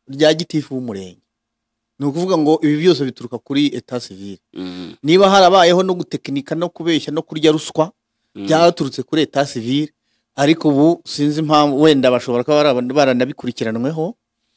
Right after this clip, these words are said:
Speaker 2: Mm.
Speaker 1: Eh, noneho rero niba haratsohotse attestation de décès, eh, uyu mugabo akaba ahari, agomba gutanga ikirego mu rukiko, bakamu-, bu-, bu-, urukiko rukemeza yuko akiriho ari muzima.
Speaker 2: Ni
Speaker 1: Ariko
Speaker 2: byo.
Speaker 1: noneho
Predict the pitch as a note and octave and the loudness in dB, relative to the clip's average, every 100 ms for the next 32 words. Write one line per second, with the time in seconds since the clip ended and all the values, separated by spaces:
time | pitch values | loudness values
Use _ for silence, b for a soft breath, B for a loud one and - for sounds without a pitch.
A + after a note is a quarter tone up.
0 | _ E3 E3+ G2 D#2+ - A2+ A2+ A2+ C3 | _ -18 -16 -14 -16 -12 -8 -6 -2 0
1 | E3 E3 F3+ F#3 F#3 F#3 F#3 F3 D#3 G3 | 4 4 4 4 4 4 6 6 4 2
2 | F3+ - D#3+ D3+ - D3 - C#3+ - G#3 | 0 2 -2 -2 -2 -4 0 -2 0 0
3 | F#3 C#3 C#3+ - G#3+ C4+ _ _ _ _ | 0 0 0 2 -2 -2 _ _ _ _
4 | _ _ _ _ C3 C3 C3 C3 C3 C3+ | _ _ _ _ -2 0 2 4 4 4
5 | D3 D3+ C#3+ D3 D3 D#3 E3 G3+ G#3+ A3 | 4 4 4 4 4 4 4 6 6 6
6 | B3+ - C3 C3+ C3 C3+ - D#3+ B2+ - | 0 -4 -6 0 0 0 0 0 0 -2
7 | C#3+ C#3+ C3+ D3+ _ _ _ _ _ B2+ | 0 2 -2 -2 _ _ _ _ _ -6
8 | B2+ - - C#3+ - D3+ - - A#2+ - | -6 -2 -2 -2 0 -2 -2 -12 -14 -8
9 | A#2+ A2+ A2 G#2 G#2+ G2+ F#2+ A#2 A#2 A2 | -6 -4 -6 -8 -12 -12 -10 -6 -4 -4
10 | G#2+ A#2 C3 D#3+ - B2 A#2 A2 A2+ B2+ | -6 -6 -6 -6 -6 -6 -4 -4 -2 -2
11 | B2+ A2+ - A#2 A2 G#2 F#2+ F#2 E2+ _ | -2 -6 -6 -6 -6 -8 -14 -18 -20 _
12 | - G#2 G#2 D#3 G#3+ G#3+ F#3+ G#3 A3+ B3 | -16 -10 -4 0 2 4 4 4 4 2